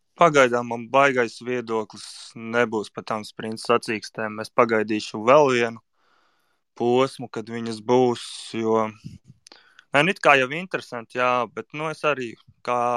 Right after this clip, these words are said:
Aldis jau iepriekš teica, Jāni, ka, nu, pole position ir jādod, ir, ā,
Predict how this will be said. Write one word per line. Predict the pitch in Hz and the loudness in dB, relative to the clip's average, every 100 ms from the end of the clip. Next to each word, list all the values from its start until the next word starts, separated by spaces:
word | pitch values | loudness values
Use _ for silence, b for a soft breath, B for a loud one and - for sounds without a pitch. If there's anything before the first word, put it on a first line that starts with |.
| 120 123 | 0 0
Aldis | 143 143 139 | -2 -6 -6
jau | 135 | -6
iepriekš | 135 127 110 131 | -6 -10 -12 -10
teica, | 123 - | -10 -6
Jāni, | 123 131 139 | -4 -2 -4
ka, | - 127 _ b b b b b 160 | -6 -10 _ b b b b b -6
nu, | 165 | 0
pole | 180 175 | 2 4
position | 165 147 175 - 151 127 | 2 2 0 0 -2 0
ir | 131 | 6
jādod, | 139 139 117 120 117 110 | 6 6 2 -4 -4 -4
ir, | 120 117 | -6 -4
ā, | 113 117 | -6 -8